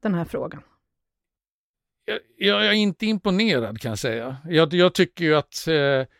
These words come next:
Speaker 2: de borde själva ha insett att, eh,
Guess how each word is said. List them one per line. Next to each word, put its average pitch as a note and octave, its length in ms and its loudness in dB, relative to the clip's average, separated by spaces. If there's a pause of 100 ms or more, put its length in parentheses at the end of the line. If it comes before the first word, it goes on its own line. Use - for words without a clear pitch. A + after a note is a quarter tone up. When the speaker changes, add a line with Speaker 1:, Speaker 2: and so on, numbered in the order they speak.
(160)
Speaker 2:
de F3+ 320 4
borde E3+ 220 4
själva E3 500 2
ha F#3 180 4
insett C#3 580 -2
att, - 420 -10 (440)
eh, B2 180 -4